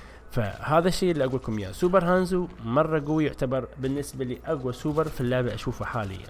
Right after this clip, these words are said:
وتقريبًا كذا شباب وصلنا لنهاية الفيديو، اتمنى ما قصرت معكم في هذه المعلومات، جبت لكم معلومات الكافية عن هانزو، واتمنى است-، تستفيدوا منه بشكل كبير يعني. فاذا كان هانزو مزهق راح تتخلص منه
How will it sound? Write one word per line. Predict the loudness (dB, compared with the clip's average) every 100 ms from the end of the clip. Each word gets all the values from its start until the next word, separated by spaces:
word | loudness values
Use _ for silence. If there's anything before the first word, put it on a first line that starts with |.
| 0
وتقريبًا | 4 4 4 0
كذا | 0 0
شباب | 4 2 2
وصلنا | -2 0
لنهاية | 0 -2 -4
الفيديو، | -6 -8
اتمنى | -2 0 2
ما | 2
قصرت | 0 -2 -4 -2
معكم | -4 -4 -4
في | -2
هذه | 0
المعلومات، | 2 2 2 2 2 0
جبت | -6 -4
لكم | 0 0 0
معلومات | 0 -2 -2
الكافية | -4 -2 -4 -4 -4
عن | 0
هانزو، | 2 2 2 -2 -4
واتمنى | -2 2 2 2 -2
است-، | -6 -4
تستفيدوا | -2 -2 0 0
منه | 0 0 -2
بشكل | -2 -2
كبير | -4 -2 -2 -2
يعني. | -6 -8 -12 -14 -16 -16 -16 -16 -8 0
فاذا | 2 4
كان | 6 8
هانزو | 6 6
مزهق | 4 4 4 2 0
راح | 0 2
تتخلص | 2 2 2 2
منه | -2